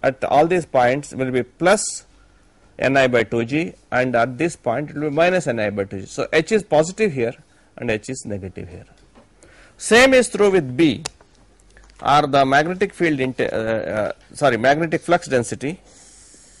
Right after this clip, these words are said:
that will also be rectangular. So if you plot B versus theta, the amplitude of this will be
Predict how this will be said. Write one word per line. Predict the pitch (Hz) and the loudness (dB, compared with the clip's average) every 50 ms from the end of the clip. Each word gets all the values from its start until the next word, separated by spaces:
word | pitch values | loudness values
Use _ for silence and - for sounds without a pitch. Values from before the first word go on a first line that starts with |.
| - - - _ _ _ _ _ _ _ _ _ _ | -20 -20 -20 _ _ _ _ _ _ _ _ _ _
that | - 156 151 156 151 | -2 2 2 2 2
will | 160 165 151 | 2 2 4
also | 139 143 156 - - 156 | 4 4 2 2 -2 -2
be | 135 127 147 160 202 190 - _ _ _ _ _ _ _ _ _ - | -2 -2 -4 -4 -6 -8 -14 _ _ _ _ _ _ _ _ _ -4
rectangular. | 120 113 - - 117 104 101 98 92 92 117 143 - - _ _ _ - - - _ _ _ _ _ _ _ _ _ _ _ _ _ _ _ _ _ _ _ _ _ _ _ _ _ _ _ _ _ _ _ _ _ _ _ _ _ _ _ _ _ _ _ _ _ _ _ _ _ _ _ _ _ _ _ _ _ _ _ _ _ _ _ _ _ _ | -4 -4 -2 0 0 0 0 -2 -4 -4 -6 -6 -8 -10 _ _ _ -20 -20 -20 _ _ _ _ _ _ _ _ _ _ _ _ _ _ _ _ _ _ _ _ _ _ _ _ _ _ _ _ _ _ _ _ _ _ _ _ _ _ _ _ _ _ _ _ _ _ _ _ _ _ _ _ _ _ _ _ _ _ _ _ _ _ _ _ _ _
So | - - 135 | -4 -2 -2
if | 131 135 - - | 0 -2 -2 -6
you | 143 123 | -8 -10
plot | - - 143 143 143 139 123 120 | -4 0 2 2 2 2 0 0
B | 143 175 202 | 0 0 2
versus | 208 180 156 - - 156 143 - - | 2 2 0 -2 -4 -6 -8 -6 -6
theta, | 147 135 123 - 110 131 170 175 - _ _ _ _ _ _ _ _ _ _ _ _ _ _ _ _ _ _ _ _ _ _ _ _ _ - - | -6 -6 -4 -4 -4 -6 -6 -10 -18 _ _ _ _ _ _ _ _ _ _ _ _ _ _ _ _ _ _ _ _ _ _ _ _ _ -20 -14
the | - 135 143 143 135 - - | -6 -4 -4 -4 -2 0 2
amplitude | 147 156 160 - 196 190 185 202 190 180 | 2 2 2 0 -2 -2 0 0 2 2
of | 170 147 135 | 2 2 0
this | 151 143 - - | -2 -4 -4 -4
will | 135 127 | -6 -4
be | 113 120 139 170 196 | -2 -2 -4 -4 -4